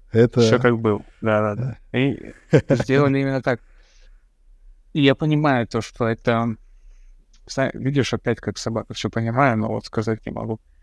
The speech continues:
Speaker 2: А, или в этом с-, в моем случае изменить. Опять же, на пути мы. В этом конкретном случае я посчитал, что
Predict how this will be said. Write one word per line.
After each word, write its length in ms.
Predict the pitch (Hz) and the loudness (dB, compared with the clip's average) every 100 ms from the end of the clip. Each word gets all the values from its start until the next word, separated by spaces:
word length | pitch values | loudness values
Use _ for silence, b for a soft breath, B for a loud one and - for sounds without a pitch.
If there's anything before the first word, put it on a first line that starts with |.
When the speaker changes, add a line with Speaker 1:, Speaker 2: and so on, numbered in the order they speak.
| - - - - | -20 -20 -20 -8
Speaker 2:
А, 720 | 123 120 117 113 110 110 - - | 0 4 6 4 4 0 -4 -6
или 380 | 117 113 110 107 | -2 0 0 0
в 80 | 117 | 0
этом 240 | - 117 | 0 -4
с-, 100 | - | -4
в 100 | 113 | -2
моем 220 | 120 123 113 | 0 2 0
случае 720 | - 113 - 110 107 110 - | -4 -4 -4 -4 -4 -6 -10
изменить. 500 | - 113 113 - - - 107 - - _ - _ - - - - - - 87 - - - - _ _ _ _ - | -10 -6 -8 -10 -20 -20 -20 -20 -20 _ -20 _ -20 -20 -20 -20 -20 -20 -20 -20 -20 -20 -20 _ _ _ _ -16
Опять 340 | - 151 131 | -2 2 2
же, 160 | 113 104 | 0 -2
на 160 | 117 | -4
пути 380 | - 143 - 120 | -4 -6 -6 -8
мы. 140 | 104 - _ _ - _ _ - | -8 -10 _ _ -20 _ _ -8
В 120 | 120 | 0
этом 280 | 135 135 123 | 0 0 -4
конкретном 600 | 120 110 196 202 139 117 | -6 -4 -2 -2 -4 -6
случае 600 | - 120 - - 113 - | -2 -4 -2 -8 -8 -12
я 220 | 117 120 | -4 -2
посчитал, 600 | - 139 - - 127 143 | 0 -4 -6 -6 -4 -4
что 460 | - - 120 113 113 | -6 -6 0 0 0